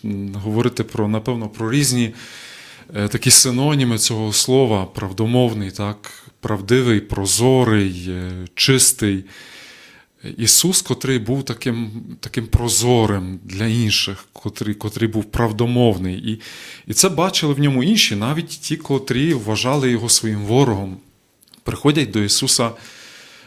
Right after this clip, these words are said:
з різ-, зі своїми такими намірами, підступними намірами, про які ще скажемо, але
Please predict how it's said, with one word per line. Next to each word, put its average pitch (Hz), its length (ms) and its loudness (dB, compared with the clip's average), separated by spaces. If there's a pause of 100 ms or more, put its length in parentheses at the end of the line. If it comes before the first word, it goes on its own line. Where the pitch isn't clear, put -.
(100)
з 104 200 -2
різ-, - 560 4
зі 127 100 0
своїми 170 420 2
такими 113 380 -2
намірами, 113 600 0
підступними 120 640 0
намірами, 101 640 -2 (100)
про - 200 -20
які 101 100 -10
ще - 200 -6 (120)
скажемо, 113 800 0
але 113 420 0